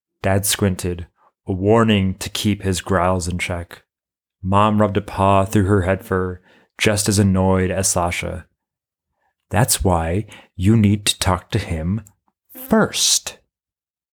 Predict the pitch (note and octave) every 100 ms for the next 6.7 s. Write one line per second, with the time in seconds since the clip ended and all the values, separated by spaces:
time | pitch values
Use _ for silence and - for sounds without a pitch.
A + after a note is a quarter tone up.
0 | _ _ _ _ - G#2+ A2 B2+ B2 B2+
1 | C#3 - F#2 E2 E2 - G2 G2+ F2 E2+
2 | E2+ F#2 - _ _ _ _ _ _ -
3 | A2 - B2+ - - G#2+ G2+ F#2 F2+ -
4 | _ - - A2+ G2+ G#2 G2 G2+ F#2 F2
5 | F#2+ F2+ F2 E2+ - - - - - -
6 | C3 - E3 D3+ D#3+ E3